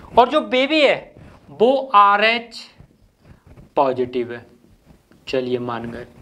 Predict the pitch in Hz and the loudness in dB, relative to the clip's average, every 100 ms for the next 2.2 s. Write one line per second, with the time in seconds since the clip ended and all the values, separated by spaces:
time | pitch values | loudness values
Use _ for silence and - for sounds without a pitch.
0 | - - - - - - - 143 170 220 | -20 -8 -8 -8 -14 -14 -2 0 2 0
1 | 233 233 233 233 - 170 185 220 247 220 | 0 -2 -2 0 0 0 -6 -8 -6 -6
2 | 131 | -8